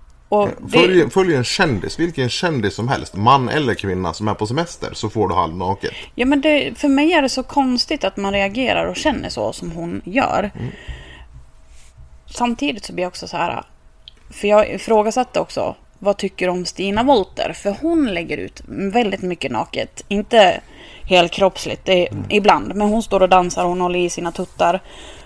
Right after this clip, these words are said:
Speaker 1: Och till, svaret på det var: tack gode gud att jag har sluppit det, för det är så jävla osmakligt. Och där känner jag också att hon inte har en sund kvinnosyn. För Stina Wolter,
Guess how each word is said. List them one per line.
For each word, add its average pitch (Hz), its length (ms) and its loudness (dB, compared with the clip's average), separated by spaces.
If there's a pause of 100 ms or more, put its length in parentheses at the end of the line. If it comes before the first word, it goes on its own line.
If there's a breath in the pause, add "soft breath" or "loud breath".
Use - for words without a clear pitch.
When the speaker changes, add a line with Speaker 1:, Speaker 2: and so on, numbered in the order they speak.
(180 loud breath)
Speaker 1:
Och 202 100 -6
till, 233 200 2 (200)
svaret 262 520 6
på 262 80 0
det 247 240 6
var: 180 220 4
tack - 320 -4
gode 202 260 0
gud 196 200 0
att 180 140 -2
jag 180 80 0
har 180 60 0
sluppit - 500 -6
det, 190 220 0
för 185 120 -6
det 185 80 4
är 180 80 4
så 180 120 -8
jävla 180 360 2
osmakligt. 202 840 -2 (920 soft breath)
Och 226 120 4
där 311 240 10
känner 214 220 -2
jag 208 80 2
också 220 240 -4
att - 140 -6
hon 175 320 -4
inte 170 300 -6
har 170 160 -4
en 175 120 -8
sund 170 480 -6
kvinnosyn. 185 640 -6
För 196 100 -8
Stina 226 520 -4
Wolter, 233 640 -2